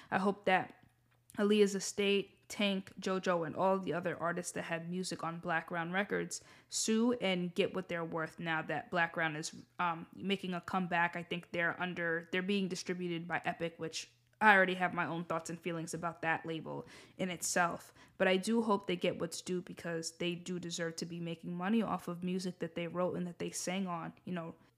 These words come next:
whether they wrote it or not, this is their music and they deserve a piece of the pie. So I really do hope that they lawyer up and they get what they deserve. Moving on from Black Round Records,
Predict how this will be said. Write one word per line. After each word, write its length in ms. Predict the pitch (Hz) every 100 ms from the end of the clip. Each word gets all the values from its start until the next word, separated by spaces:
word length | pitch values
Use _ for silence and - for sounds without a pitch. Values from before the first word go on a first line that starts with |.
| _
whether 280 | 190 208 196
they 140 | 185
wrote 240 | 180 190 196
it 40 |
or 220 | 190 185
not, 260 | 175 175 180
this 180 | 175 -
is 140 | 175
their 220 | - 180
music 440 | 170 175 175 175 170
and 140 | 170
they 60 | 170
deserve 420 | 170 175 180 170
a 60 | 170
piece 320 | - 175 -
of 60 |
the 80 | -
pie. 340 | - - - 135
So 180 | - 165
I 160 | 147
really 280 | 175 180 190
do 200 | 185 185
hope 320 | 180 185 175
that 160 | - -
they 140 | 175
lawyer 460 | 175 180 185 185 180
up 300 | 214 240 - - - -
and 140 | 190
they 100 | 180
get 240 | 175 180
what 120 | - -
they 100 | 202
deserve. 580 | 202 - - - - - _ _
Moving 320 | 294 359 330
on 200 | 269 247
from 220 | 247 214
Black 300 | 196 190 190 -
Round 300 | 175 170 175
Records, 540 | 220 226 220 220 214